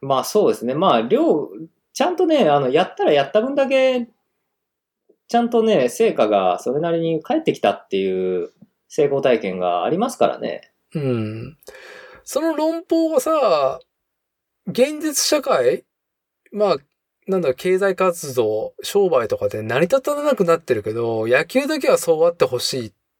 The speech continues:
Speaker 2: ていう、なんかね。その夢見がち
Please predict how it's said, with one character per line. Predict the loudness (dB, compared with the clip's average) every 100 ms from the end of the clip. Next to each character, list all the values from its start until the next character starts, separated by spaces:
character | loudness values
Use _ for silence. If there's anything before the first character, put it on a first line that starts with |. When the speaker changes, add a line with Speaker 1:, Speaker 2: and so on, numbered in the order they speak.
| -18
Speaker 2:
て | -14
い | -12 -10
う、 |
な | -10
ん | -10
か | -10 -6
ね。 | -4 -4 -8 _ _ _ -20 _ _ _ _ _ _ _ _ _ -6
そ | 0
の | 2
夢 | 2 2 2
見 | 2
が | 0 0
ち | 0 0 -2